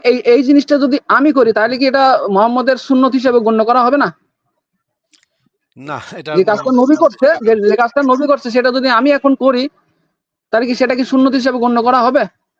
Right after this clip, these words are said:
Speaker 1: নবীর
Speaker 2: না,
Speaker 1: সুন্নত?
Speaker 2: তখন আপনারে, তখন আপনারে কাইটা ফেলাবে আরকি। তখন আল্লাহু আকবার বইলা, আল্লাহু আকবার করে দিবে আপনারে।
Speaker 1: সেটা তো নবী করছে।
Speaker 2: <laughs> নবী করছে তো করছে, কিন্তু আপনারা আল্লাহু আকবার করে দিবে ভাই। এটাই ইসলাম, বুঝছেন?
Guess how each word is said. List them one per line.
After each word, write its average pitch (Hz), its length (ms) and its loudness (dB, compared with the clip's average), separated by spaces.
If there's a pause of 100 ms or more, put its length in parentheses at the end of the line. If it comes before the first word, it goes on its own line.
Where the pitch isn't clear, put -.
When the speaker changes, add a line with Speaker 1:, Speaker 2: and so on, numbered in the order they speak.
(500)
Speaker 1:
নবীর 202 220 0
Speaker 2:
না, 170 60 -2
Speaker 1:
সুন্নত? 254 180 0
Speaker 2:
তখন 156 120 -8
আপনারে, 151 400 -14 (160)
তখন 143 140 -10
আপনারে 143 220 -16
কাইটা 135 240 -14
ফেলাবে 101 260 -18
আরকি। 98 300 -20
তখন 110 220 -20
আল্লাহু 107 300 -16
আকবার 107 240 -20
বইলা, 104 400 -18 (100)
আল্লাহু 147 280 -6
আকবার 123 240 -12
করে 110 160 -20
দিবে 104 160 -20
আপনারে। 98 320 -20 (2500)
Speaker 1:
সেটা 190 180 -4
তো 254 80 -2
নবী 254 280 2
করছে। 214 360 -2 (960)
Speaker 2:
<laughs> 113 320 -20
নবী 143 200 -20
করছে 131 340 -20
তো 131 100 -20
করছে, 120 300 -20
কিন্তু 117 260 -20
আপনারা 123 300 -14
আল্লাহু 113 220 -14
আকবার 113 240 -20
করে 113 160 -20
দিবে 113 200 -20
ভাই। 107 140 -20 (420)
এটাই 185 200 -2
ইসলাম, 151 400 -12
বুঝছেন? 180 480 -8